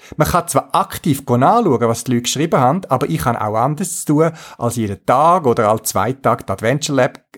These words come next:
äh, starten, mich durchzuklicken da und dann auf die Log-Eintrag zu gehen. Unschön. Ich finde das wirklich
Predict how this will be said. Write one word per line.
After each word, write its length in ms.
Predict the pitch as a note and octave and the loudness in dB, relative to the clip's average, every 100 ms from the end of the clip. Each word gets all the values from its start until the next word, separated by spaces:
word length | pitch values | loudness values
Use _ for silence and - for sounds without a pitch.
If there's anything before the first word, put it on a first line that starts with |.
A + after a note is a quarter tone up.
| - | -4
äh, 400 | B2 A#2 A#2 A#2+ | 0 0 0 -2
starten, 520 | - A#2+ D3+ D#3+ C3 | 0 2 2 0 -2
mich 180 | A2+ - | -2 0
durchzuklicken 840 | B2+ D3 D3 - - C#3 C#3 - | 0 0 -2 -8 0 0 0 -2
da 260 | B2 A#2+ B2+ - - | 2 2 0 -8 -12
und 240 | - A2+ G#2+ | -8 -4 0
dann 180 | G2+ | 0
auf 160 | - A#2+ | 0 -4
die 140 | - | -2
Log-Eintrag 640 | F#2 - F#2 - F2+ E2+ - | -6 -6 -10 -4 -4 -4 -6
zu 60 | |
gehen. 160 | - - - _ _ _ - - | -8 -8 -10 _ _ _ -14 0
Unschön. 640 | B2 C3 - G2 E2+ F#2 _ _ | 4 4 2 -2 -4 -10 _ _
Ich 160 | - C3 | -6 -2
finde 220 | - A#2 | 0 0
das 160 | - - | -2 -4
wirklich 400 | G2+ - A#2 | -4 -4 -8